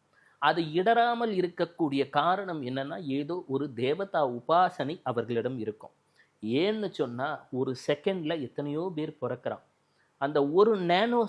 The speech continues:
செகண்ட்ல பிறக்கிறவனுக்கு ஒரே ஜாதக அமைப்பு தான் இருக்கும். உதாரணமா, ராகவேந்திரர், ராகவேந்திரர் காலத்துல அவரை மூன்று மகான்கள் சந்திக்க வருகிறார்கள்.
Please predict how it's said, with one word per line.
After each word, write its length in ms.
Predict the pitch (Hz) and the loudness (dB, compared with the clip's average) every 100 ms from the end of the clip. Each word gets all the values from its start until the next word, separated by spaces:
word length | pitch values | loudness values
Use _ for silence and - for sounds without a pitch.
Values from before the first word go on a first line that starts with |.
| - | -2
செகண்ட்ல 400 | - 180 160 147 | -2 0 0 2
பிறக்கிறவனுக்கு 640 | 151 156 156 143 156 190 | 0 0 0 0 -2 -2
ஒரே 380 | 127 135 156 175 | 0 2 4 4
ஜாதக 520 | 165 139 143 160 135 - | 4 6 6 4 0 -2
அமைப்பு 460 | 131 143 143 143 - | -4 -6 -8 -12 -2
தான் 140 | 139 | -2
இருக்கும். 260 | 113 - - _ _ _ _ - | -2 -6 -20 _ _ _ _ -6
உதாரணமா, 460 | 120 131 143 170 | 2 4 4 0
ராகவேந்திரர், 760 | 160 127 151 190 165 123 107 104 _ _ _ _ | 2 2 4 0 0 -4 -6 -8 _ _ _ _
ராகவேந்திரர் 760 | 113 143 180 202 180 160 147 139 - | 0 2 2 0 -2 -4 -4 -6 0
காலத்துல 360 | 131 143 - | 2 2 0
அவரை 320 | 170 196 143 143 | -2 0 0 0
மூன்று 380 | 147 180 170 | 0 -2 -2
மகான்கள் 480 | 139 120 156 175 160 | -2 0 0 0 -2
சந்திக்க 440 | 131 120 131 135 123 | -2 -4 -6 -4 -2
வருகிறார்கள். 540 | 110 110 107 - - | -2 -4 -4 -6 -12